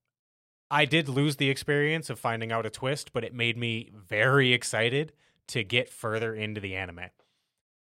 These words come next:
So yeah, when things start to play out, just, I mean,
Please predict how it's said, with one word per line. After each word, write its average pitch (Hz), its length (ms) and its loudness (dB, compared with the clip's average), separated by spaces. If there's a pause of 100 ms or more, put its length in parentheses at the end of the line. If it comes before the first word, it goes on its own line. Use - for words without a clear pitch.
So 123 220 0
yeah, 107 360 4
when 110 400 -2
things 135 340 -6
start 139 260 -4
to 135 40 -12
play 117 300 -2
out, 117 360 2
just, - 360 -12 (160)
I 110 120 -10
mean, 104 440 -8